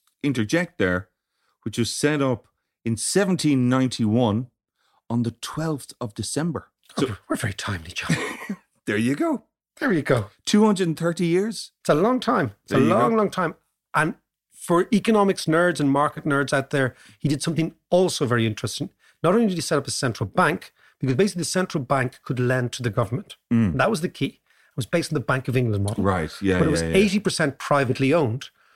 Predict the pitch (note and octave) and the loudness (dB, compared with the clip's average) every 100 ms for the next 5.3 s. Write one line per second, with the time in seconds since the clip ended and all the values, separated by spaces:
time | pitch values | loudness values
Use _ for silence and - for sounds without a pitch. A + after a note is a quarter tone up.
0 | _ - E3 G3 B2+ G3+ G3 A#2 - C3+ | _ -4 0 0 2 4 4 2 -2 -4
1 | A#2 C#3 B2 C#3 D3+ F#3 D#3+ C3+ B2 D3 | 0 0 0 0 -2 -2 -4 -2 0 -2
2 | E3 F3+ F#3+ C#3 F#3+ A3+ E3 D3+ C3 D#3 | 0 0 0 -2 2 2 2 2 2 2
3 | - - _ _ _ _ - F#3 B3+ G#3+ | -2 -10 _ _ _ _ 0 2 4 4
4 | A#3 A#3 - D3+ - - D3 F3 C#3 - | 4 2 0 -4 -4 -2 0 0 -4 -6
5 | A2 - A3 | -8 -8 -18